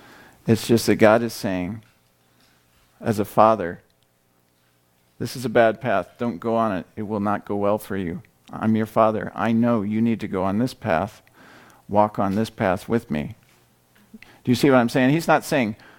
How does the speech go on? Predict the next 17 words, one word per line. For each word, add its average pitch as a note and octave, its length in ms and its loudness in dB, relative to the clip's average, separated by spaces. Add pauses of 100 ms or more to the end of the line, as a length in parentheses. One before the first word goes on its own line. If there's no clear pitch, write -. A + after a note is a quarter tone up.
(240)
"Earn C3 240 4
all B2 120 6
your A2 140 0
protection, A2 800 -2
earn C3 220 4
all A#2 160 6
your A2+ 160 4
provision, G#2+ 640 0 (160)
earn A#2 240 6
all A2 160 6
your," G2+ 320 2 (920)
he's C3 200 2
not C3+ 160 6
saying C#3 300 4
that. D#2+ 180 4
He's B2 200 0
saying, A2 380 4